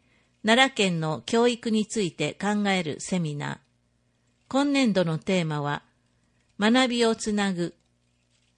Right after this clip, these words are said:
深い学びの実現を目指してです。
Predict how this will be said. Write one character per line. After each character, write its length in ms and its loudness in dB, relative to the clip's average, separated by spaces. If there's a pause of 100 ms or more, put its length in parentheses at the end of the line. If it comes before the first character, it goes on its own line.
(180)
深 320 0
い 100 2
学 300 0
び 100 -4
の 220 -2
実 360 -6
現 200 0
を 100 -2
目 100 -2
指 180 -2
し 180 -12
て 200 -12 (160)
で 140 -8
す。 260 -14